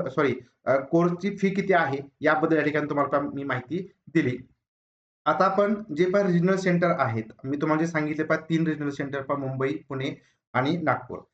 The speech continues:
यामध्ये पहा कोणकोणते जिल्हे येतात. तर या जिल्ह्यामध्ये जिल्हा परिषद असेल, नगर परिषद असेल, महानगरपालिका असतील किंवा संस्था असतील, या ठिकाणी तुम्ही जर पहा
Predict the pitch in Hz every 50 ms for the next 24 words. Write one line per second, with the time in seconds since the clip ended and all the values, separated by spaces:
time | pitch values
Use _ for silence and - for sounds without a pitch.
0 | _ _ _ 127 147 160 175 180 180 185 190 202 202 - 180 180 175 180 180 175
1 | 175 185 175 175 170 160 160 160 156 147 147 143 147 139 139 - - _ _ _
2 | - 135 147 170 180 175 175 165 160 160 160 160 160 156 143 151 156 160 - 135
3 | 139 143 151 147 - 147 143 143 143 143 143 143 - 147 143 143 139 131 - -
4 | - 147 139 131 139 139 135 135 139 135 139 131 127 135 131 135 135 135 135 135
5 | 135 131 135 131 127 - 139 - - 170 170 175 175 170 170 - - 113 110 113
6 | - - - - _ _ _ _ _ _ _ - 151 165 185 180 185 180 180 180
7 | 180 170 165 165 165 170 170 - 175